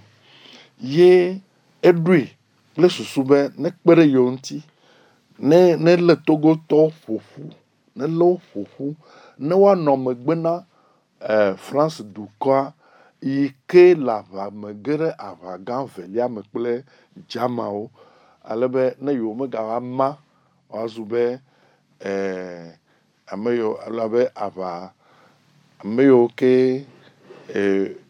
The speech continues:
ame, ame geɖewo di be Dzamawo ne ɖu dzi,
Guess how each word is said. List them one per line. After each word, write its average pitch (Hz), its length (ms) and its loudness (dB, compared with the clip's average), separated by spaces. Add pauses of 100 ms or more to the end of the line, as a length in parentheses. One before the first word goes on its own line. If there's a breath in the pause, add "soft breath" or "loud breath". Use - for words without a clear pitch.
(180)
ame, 117 300 -4
ame 117 200 -4
geɖewo 110 460 2
di 131 280 -4
be 156 280 4 (320)
Dzamawo 120 520 0
ne 139 100 -2
ɖu 104 220 -6
dzi, 185 180 -20